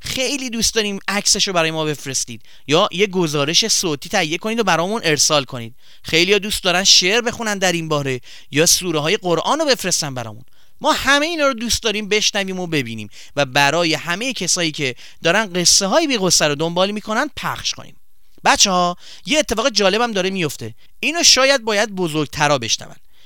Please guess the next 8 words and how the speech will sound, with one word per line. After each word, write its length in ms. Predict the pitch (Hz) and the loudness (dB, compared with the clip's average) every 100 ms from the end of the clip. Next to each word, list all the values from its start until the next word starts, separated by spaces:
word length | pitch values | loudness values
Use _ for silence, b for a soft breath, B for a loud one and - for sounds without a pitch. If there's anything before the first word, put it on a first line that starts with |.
| b | b
اونم 240 | 165 214 247 | -2 0 0
اینه 180 | 254 226 | 0 -2
که 440 | 196 180 170 165 | 0 0 2 0
ما 460 | 165 175 208 226 220 | -2 0 2 2 0
همزمان 640 | 180 160 147 143 151 196 | -2 -2 -2 -2 -2 -4
با 100 | 139 - | -6 -4
فصل 360 | 135 139 143 | -2 -2 -4
جدید 580 | 135 139 131 156 214 233 | -4 -4 -2 -4 -4 -6